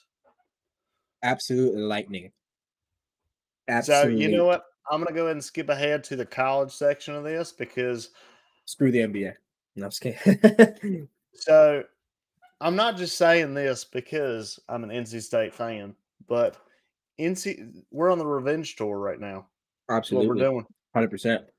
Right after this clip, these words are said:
Speaker 2: And N C State, uh, baseball's freshman Tommy White, A K A Tommy Tanks,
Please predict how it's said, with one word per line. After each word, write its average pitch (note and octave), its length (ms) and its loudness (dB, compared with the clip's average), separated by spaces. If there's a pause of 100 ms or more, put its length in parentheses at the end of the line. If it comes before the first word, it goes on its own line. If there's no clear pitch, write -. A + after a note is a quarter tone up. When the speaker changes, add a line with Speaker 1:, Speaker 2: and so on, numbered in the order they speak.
(680)
Speaker 2:
And C#3+ 400 6
N F#3+ 180 2
C A#3 160 -2
State, F3+ 580 6
uh, C#3+ 380 6
baseball's B2+ 960 2
freshman B2+ 720 -4
Tommy D3+ 400 -8
White, B2+ 540 -4 (140)
A B2 100 -6
K A#2 360 -6
A A#2+ 40 -6
Tommy B2 380 -8
Tanks, D#3 760 -8